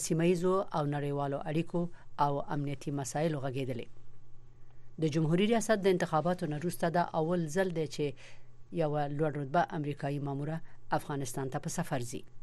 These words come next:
د ارګ په اعلامیه کې د ښاغلي غني له قوله ویل شوي دي چې د انتخاباتو د کمیسیونونو خپلواکۍ او پریکړو ته باید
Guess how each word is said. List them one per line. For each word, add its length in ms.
د 100
ارګ 180
په 80
اعلامیه 320
کې 160
د 100
ښاغلي 380
غني 240
له 140
قوله 240
ویل 180
شوي 220
دي 60
چې 180
د 100
انتخاباتو 640
د 100
کمیسیونونو 640
خپلواکۍ 640
او 60
پریکړو 360
ته 140
باید 320